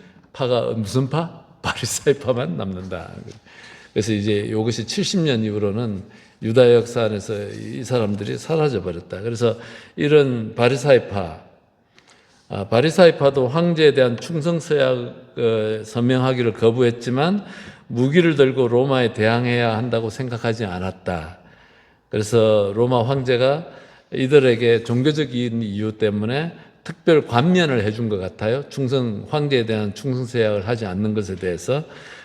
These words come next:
그렇게 뭐 하-, 했다. 그래서 이들은, 어, 복음서에 자주, 제일 자주 등장하는데, 아, 율법을 지키는 사람들이고, 어, 자기네들이 이 율법과 선조들의 전통에 충실하지 못했기 때문에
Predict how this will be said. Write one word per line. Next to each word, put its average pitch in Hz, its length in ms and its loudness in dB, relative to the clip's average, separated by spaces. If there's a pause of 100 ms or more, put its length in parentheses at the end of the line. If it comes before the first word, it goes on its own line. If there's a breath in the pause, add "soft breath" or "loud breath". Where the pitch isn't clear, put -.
(160 loud breath)
그렇게 110 880 0
뭐 95 120 -10
하-, 104 160 -4
했다. 98 560 -8
그래서 113 380 2 (280 loud breath)
이들은, 135 840 2
어, 104 220 -12
복음서에 123 720 0
자주, 127 640 -6
제일 113 260 -2
자주 139 300 0
등장하는데, 101 760 -4 (600 loud breath)
아, 95 240 -6
율법을 143 580 4
지키는 117 380 -4
사람들이고, 107 1040 -4 (380 loud breath)
어, 101 680 -8
자기네들이 120 920 2
이 107 180 -4
율법과 143 680 2
선조들의 139 640 0
전통에 139 580 -2
충실하지 143 520 -2
못했기 120 460 0
때문에 113 460 -2